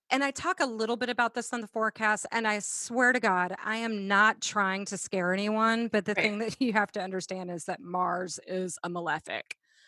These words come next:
Speaker 2: Right.
Speaker 1: Like, back, if we were back, like, two thousand years ago, I think the astrologers would be like, "Oh, <laughs> ha, ha.
Speaker 2: Hello. Yeah.
Speaker 1: <laughs> Good times ahead
Speaker 2: Exactly.
Speaker 1: of us." But, so Mars going into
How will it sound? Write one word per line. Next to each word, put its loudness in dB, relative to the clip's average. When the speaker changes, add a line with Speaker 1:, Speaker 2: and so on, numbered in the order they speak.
Speaker 2:
Right. -8
Speaker 1:
Like, -4
back, 4
if -2
we 0
were 2
back, 4
like, -2
two -6
thousand -4
years -2
ago, -4
I 0
think -4
the 0
astrologers -2
would -4
be 0
like, 2
"Oh, 8
<laughs> -20
ha, 8
ha. 12
Speaker 2:
Hello. 10
Yeah. 6
Speaker 1:
<laughs> -20
Good 8
times 8
ahead 8
Speaker 2:
Exactly. 6
Speaker 1:
of -2
us." -4
But, 8
so 6
Mars 8
going 4
into 2